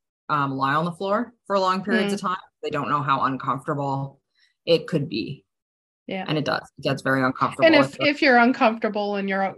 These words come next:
Speaker 2: just thinking about how bad your back hurts, you're not gonna get as much out of it. So.
Speaker 1: Right. Mm-hmm.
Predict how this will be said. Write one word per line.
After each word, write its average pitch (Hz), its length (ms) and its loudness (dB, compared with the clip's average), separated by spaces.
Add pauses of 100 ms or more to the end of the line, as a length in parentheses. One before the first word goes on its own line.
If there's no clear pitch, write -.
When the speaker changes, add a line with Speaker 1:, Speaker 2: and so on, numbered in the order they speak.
Speaker 2:
just 202 300 -8
thinking 196 220 0
about 180 240 2
how 180 220 0 (180)
bad 175 260 2
your 170 80 -6
back 170 380 -2
hurts, 233 400 -6 (480)
you're 190 160 -4
not 165 200 -2
gonna 160 200 -6
get 147 260 -8 (140)
as 190 180 -10
much 165 240 -8
out 156 160 -4
of - 100 -14
it. 123 160 -8 (600)
So. 156 60 -2
Speaker 1:
Right. 147 280 -2 (420)
Mm-hmm. 202 360 -2